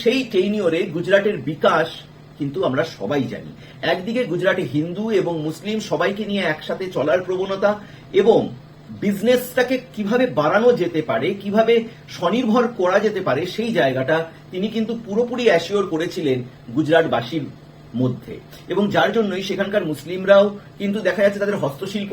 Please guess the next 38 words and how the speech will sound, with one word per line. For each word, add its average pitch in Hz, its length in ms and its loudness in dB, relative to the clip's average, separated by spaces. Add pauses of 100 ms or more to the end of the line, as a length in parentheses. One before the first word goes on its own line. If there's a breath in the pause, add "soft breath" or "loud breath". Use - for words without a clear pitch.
(100)
দেখাচ্ছে, 226 360 0 (400 loud breath)
হিন্দুরাও 208 440 2
সেটাকে 170 320 -2
বাই 202 140 2 (100)
করছে 233 240 0 (140)
এবং 180 120 0 (120)
most 190 260 -6
of - 100 -2
the - 120 0
বড় 151 180 4
বড় 165 120 6 (120)
বিজনেসম্যানের 156 600 -2
উত্থান 160 240 -2 (100)
কিন্তু 143 240 -4 (400 loud breath)
সেই 214 240 2
টেনিওরে 165 440 0 (100)
গুজরাট 139 380 0
থেকে। 127 140 -4 (100)
গুজরাট 190 360 0
হয়ে 180 220 2
ওঠে 185 200 -2
একটা 190 140 -4 (100)
হাব, 151 240 0 (420 loud breath)
গোটা 180 240 4 (140)
দেশের 208 320 0
জিডিপি 196 360 -8
থেকে 139 200 0 (400 loud breath)
গুজরাটের 233 460 2 (100)
সিঙ্গেল 220 360 2 (280)
একটা 208 200 -2
স্টেটের 202 360 -2
জিডিপি 160 360 -6
কিন্তু 165 160 -6 (200)
অনেকটা 214 360 4
বেড়ে 147 240 0
যায়, 131 140 6 (280 loud breath)
টেন 233 180 6 (140)
পার্সেন্ট 233 360 6